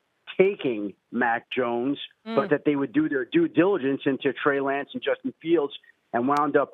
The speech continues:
Speaker 1: falling further in love with Trey Lance before they took him, leaving Mac Jones to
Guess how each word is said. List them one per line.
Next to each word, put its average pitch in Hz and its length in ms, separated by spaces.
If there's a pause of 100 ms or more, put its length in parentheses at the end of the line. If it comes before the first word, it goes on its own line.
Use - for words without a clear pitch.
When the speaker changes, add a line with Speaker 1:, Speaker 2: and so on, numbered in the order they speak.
Speaker 1:
falling 143 500
further 147 320
in 131 120
love 160 160
with 135 140
Trey 139 180
Lance 131 220
before 139 280
they 127 140 (180)
took 214 140
him, 165 120 (340)
leaving 185 480
Mac 160 260
Jones 151 280
to 127 120